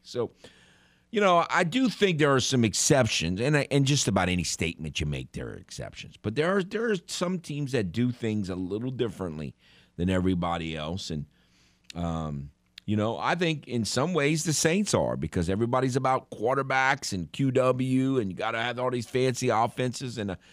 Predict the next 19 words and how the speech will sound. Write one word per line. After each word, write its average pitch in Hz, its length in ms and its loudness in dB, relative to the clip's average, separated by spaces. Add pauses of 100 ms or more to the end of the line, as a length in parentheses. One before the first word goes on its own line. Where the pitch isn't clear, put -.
(180)
I 92 80 0
think 110 160 2
the 104 100 -2
Saints 127 380 2
are, 80 200 4 (280)
are 82 120 4
hoping 95 280 4
to 87 60 4
have 85 200 2
some 82 160 -2
success 85 540 -2
this 80 200 -4
year 87 100 0
if 71 60 -8
they 71 100 -8
can 67 160 -14
stay 82 260 -8
reasonably 78 600 -8
healthy, 85 400 -4